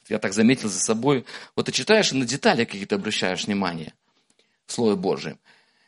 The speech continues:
И смотрите, что п-, здесь. Он, он служит, начинается служение Кр-, Иоанна Крестителя. Но есть,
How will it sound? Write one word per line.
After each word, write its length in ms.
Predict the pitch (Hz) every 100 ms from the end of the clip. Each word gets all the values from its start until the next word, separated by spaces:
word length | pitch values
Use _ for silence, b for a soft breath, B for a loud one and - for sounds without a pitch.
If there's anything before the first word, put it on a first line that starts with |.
| _
И 60 | 117
смотрите, 460 | 135 165 220 156 143
что 300 | - 202 208
п-, 200 | - 147
здесь. 440 | 127 147 113 - _ _ _ _ _ _ _ _ _ _ _ -
Он, 260 | 127 208 202
он 360 | - 170 202 - - - _ - - - _ -
служит, 640 | - - 180 143 143 - -
начинается 480 | 120 - 160 185 156
служение 420 | 151 151 156 147
Кр-, 160 | 143
Иоанна 280 | - 147 143
Крестителя. 480 | 135 135 135 113 101
Но 100 | 117
есть, 280 | 175 175